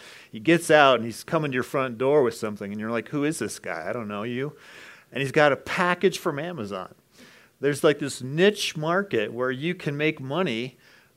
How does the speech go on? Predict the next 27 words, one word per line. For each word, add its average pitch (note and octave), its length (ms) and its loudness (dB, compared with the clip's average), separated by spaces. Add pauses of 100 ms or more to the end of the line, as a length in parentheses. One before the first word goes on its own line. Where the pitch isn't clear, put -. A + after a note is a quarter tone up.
delivering D3+ 640 4
things B2+ 360 -4
to C#3+ 80 -8
people's D3+ 420 -4
door A2+ 580 0 (120)
instead C3 300 -2
of A2+ 100 -6
U C#3 120 -4
P B2+ 200 -2
S G2+ 280 -2
or F#2 100 -8
FedEx. G#2 680 -10
Who D3+ 140 -4
knew D3 220 -4
that? - 360 -10
I A2+ 40 -14
mean, F#2+ 240 -14 (200)
you - 300 -20
gotta B2 180 0
check C#3 260 0
that C3+ 260 2
out, A2 200 2
see - 140 -8
if G#2+ 80 -8
that A2+ 140 -2
makes A2+ 240 -8
money. A#2+ 360 -8